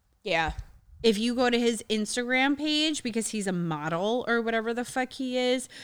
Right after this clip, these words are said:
Speaker 2: and, like, I don't know, their whole relationship seems so awkward to me. I feel
Speaker 1: Yeah.
Speaker 2: like they have nothing in common, but I'm just looking at it from afar and maybe they do.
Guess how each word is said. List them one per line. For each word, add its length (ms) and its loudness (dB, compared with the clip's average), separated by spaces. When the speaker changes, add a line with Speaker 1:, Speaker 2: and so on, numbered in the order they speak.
Speaker 2:
and, 160 2
like, 240 0
I 100 4
don't 160 2
know, 220 2
their 180 0
whole 200 -2
relationship 680 -4
seems 260 -2
so 320 -2
awkward 460 -2
to 120 -10
me. 300 -10
I 80 2
feel 220 2
Speaker 1:
Yeah. 140 6
Speaker 2:
like 80 0
they 100 2
have 120 -2
nothing 440 -2
in 160 -2
common, 540 -8
but 120 -2
I'm 140 4
just 200 -4
looking 220 -2
at 100 0
it 80 -6
from 160 -6
afar 360 0
and 240 0
maybe 260 0
they 220 -4
do. 440 0